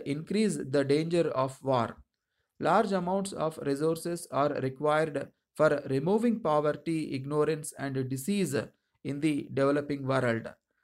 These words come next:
Huge expenditure on arms is the major factor responsible for the present state of affairs in the world economy. Sir, thank you for your communication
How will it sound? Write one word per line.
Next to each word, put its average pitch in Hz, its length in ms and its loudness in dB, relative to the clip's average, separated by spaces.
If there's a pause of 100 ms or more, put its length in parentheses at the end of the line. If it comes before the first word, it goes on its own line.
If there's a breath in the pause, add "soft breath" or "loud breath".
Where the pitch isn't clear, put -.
(120)
Huge 156 280 2
expenditure 151 880 0
on 139 220 2
arms 165 600 2
is 160 260 2
the 123 360 2 (360 soft breath)
major 185 440 4
factor 143 760 2
responsible 151 800 0
for 131 140 2
the 131 360 -2 (340 soft breath)
present 208 440 6
state 156 300 -2
of 165 180 2
affairs 151 580 2 (140)
in 135 200 -4
the 135 240 2
world 143 360 6
economy. 135 760 2 (760)
Sir, 151 500 2 (380)
thank 185 300 2
you 240 80 2
for 165 200 2
your 147 260 4
communication 135 1000 -2